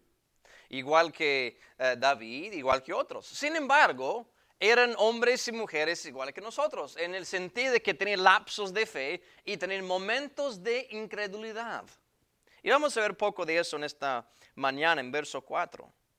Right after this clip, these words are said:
Entonces clamó Moisés a Jehová, diciendo, "¿Qué haré con este pueblo?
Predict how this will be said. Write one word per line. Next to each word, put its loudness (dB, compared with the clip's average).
Entonces 2
clamó 2
Moisés -6
a 2
Jehová, 0
diciendo, -12
"¿Qué 2
haré 4
con -8
este -8
pueblo? -6